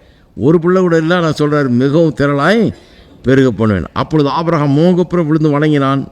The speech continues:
தேவன் அவனோட பேசி, "நான் உன்னோட பண்ணுகிறேன் உடன்படிக்கை என்னவென்றால், நீ திரளான ஜாதிகளுக்கு தகப்பனாவாய். இனி உன் பேர் ஆபிரகாம் எனப்படாமல், நான் உன்னை திரளான ஜாதிகளுக்கு தகப்பனாக ஏற்படுத்தினபடியால், உன் பேர் ஆபிரகாம்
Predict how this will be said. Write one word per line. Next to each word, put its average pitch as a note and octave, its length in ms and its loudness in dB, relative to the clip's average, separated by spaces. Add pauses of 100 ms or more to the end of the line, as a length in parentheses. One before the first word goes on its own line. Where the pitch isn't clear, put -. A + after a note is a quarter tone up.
தேவன் C#3 340 2
அவனோட C3+ 280 2
பேசி, C#3+ 600 2 (440)
"நான் D3 220 2
உன்னோட G3 360 4
பண்ணுகிறேன் E3+ 580 0
உடன்படிக்கை E3+ 340 0
என்னவென்றால், D3+ 540 2
நீ F#3+ 80 -2
திரளான F#3 600 0
ஜாதிகளுக்கு F#3+ 1000 0 (800)
தகப்பனாவாய். C#3+ 720 0 (340)
இனி D4 280 4
உன் B3+ 200 4
பேர் A#3+ 180 0
ஆபிரகாம் G#3+ 460 0
எனப்படாமல், D#3+ 540 -2
நான் G3 180 0
உன்னை E3+ 180 0
திரளான F3+ 420 2
ஜாதிகளுக்கு D3 420 0
தகப்பனாக D3+ 480 -2
ஏற்படுத்தினபடியால், B2 880 -2 (300)
உன் E3 220 2
பேர் F#3 300 0
ஆபிரகாம் G#3+ 840 0